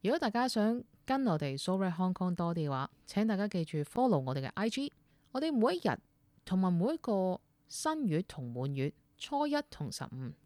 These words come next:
都會擺張卡喺嗰度，可以加添啲色彩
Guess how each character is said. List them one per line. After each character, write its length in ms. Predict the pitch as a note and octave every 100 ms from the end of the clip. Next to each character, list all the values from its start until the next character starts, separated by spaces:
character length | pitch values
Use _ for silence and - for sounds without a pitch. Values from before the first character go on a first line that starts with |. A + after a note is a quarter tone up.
| -
都 140 | G#3+
會 60 | -
擺 180 | A#2 C3+
張 180 | D3+ D#3+
卡 260 | - G#3 - _ _ _
喺 180 | - B2
嗰 40 | B2
度， 220 | G#2+ - _ _ _ _ _ -
可 120 | D4+
以 140 | E4 A#3
加 240 | C#4+ C#4+
添 200 | - D4
啲 380 | C#4+ C#4+ C#4 C#4+ - _
色 180 | - B3
彩 240 | - -